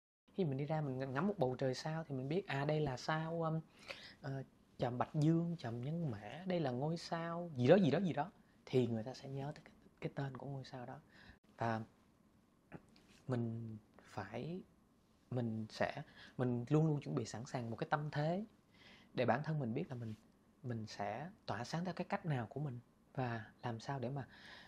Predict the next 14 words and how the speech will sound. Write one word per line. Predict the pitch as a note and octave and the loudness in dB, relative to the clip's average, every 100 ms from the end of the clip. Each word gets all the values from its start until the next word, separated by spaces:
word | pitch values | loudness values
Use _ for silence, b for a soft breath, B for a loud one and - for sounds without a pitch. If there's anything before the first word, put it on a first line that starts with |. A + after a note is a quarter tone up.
| B - _ _ _ _ _ - | B -20 _ _ _ _ _ 0
càng | C#3 B2+ | 2 2
nhìn, | B2 A#2+ A#2+ - | 0 -2 -6 -10
càng | - B2 B2 | -6 -4 -4
nhìn | A#2+ A#2 | -4 -6
thì | - | -8
mọi | A#2 A2 | -8 -6
người | A#2+ A#2+ | -6 -6
sẽ | - A#2+ D#3 - - | -6 -10 -12 -14 -6
càng | C3 A#2 - | -6 -6 -6
cảm | A#2+ | -4
thấy | D#3+ | -2
nó | F3 | 0
gần | C#3 A#2 A#2 | 0 -2 -6
và | A#2 | -8